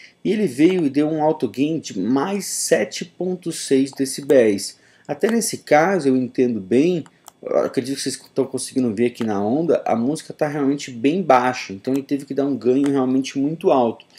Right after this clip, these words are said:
Se fosse uma produção minha, eu teria certeza aí que eu estaria, a música estaria mais ou menos uns oito D B mais baixa do que as outras músicas. Vamos carregar essa aqui do Harry Chuchu Romero. Ó, essa aqui nesse caso,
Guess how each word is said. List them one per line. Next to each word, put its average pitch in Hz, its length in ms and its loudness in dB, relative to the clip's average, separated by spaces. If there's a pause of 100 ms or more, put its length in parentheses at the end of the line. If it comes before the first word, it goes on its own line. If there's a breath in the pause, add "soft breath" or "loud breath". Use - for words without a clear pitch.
(140 soft breath)
Se - 220 0
fosse 226 380 0
uma 147 140 -2
produção 120 520 -2
minha, 135 480 -2 (260 soft breath)
eu 160 100 0
teria 190 280 0
certeza 156 640 2
aí 131 100 2
que 131 80 -6
eu 143 60 -4
estaria, 135 400 2
a - 120 0
música 131 280 -4
estaria 135 200 2
mais 131 140 2
ou 123 80 -2
menos 131 180 0
uns 123 220 -4
oito 139 320 4
D 143 140 -2
B 113 340 2 (340 soft breath)
mais 131 300 0
baixa 117 560 2
do 113 100 -8
que - 120 -4
as 104 100 -2
outras 113 320 0
músicas. 104 380 -4
Vamos 160 160 -6
carregar 156 300 0
essa 143 180 -4
aqui 156 320 -8 (400 soft breath)
do 120 80 -2
Harry 131 240 2
Chuchu 135 340 -4
Romero. 135 560 2 (460 soft breath)
Ó, 127 340 4 (140)
essa - 300 -2
aqui 165 200 -8
nesse - 300 -2
caso, 156 600 2